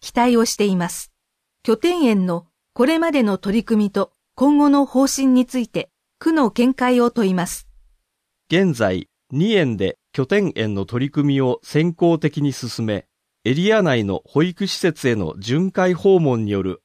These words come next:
Speaker 2: アドバイス等の連携強化の取り組みや、合同研修等による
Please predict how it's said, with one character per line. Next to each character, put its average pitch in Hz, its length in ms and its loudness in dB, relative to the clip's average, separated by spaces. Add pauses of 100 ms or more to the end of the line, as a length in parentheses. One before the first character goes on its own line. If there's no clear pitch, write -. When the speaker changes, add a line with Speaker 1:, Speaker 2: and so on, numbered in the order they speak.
Speaker 2:
ア 151 140 -2
ド 170 140 -2
バ 123 120 0
イ 107 60 -2
ス - 140 -10
等 127 220 0
の 80 160 -6
連 160 300 -2
携 175 240 0
強 165 280 0
化 113 140 -6
の 95 100 -6
取 104 220 -6
り - 40 -10
組 107 240 -6
み - 40 -4
や、 92 180 -4 (340)
合 165 300 4
同 190 240 4
研 180 260 0
修 110 320 -4
等 151 240 0
に 101 80 -2
よ 90 140 -2
る 82 240 -10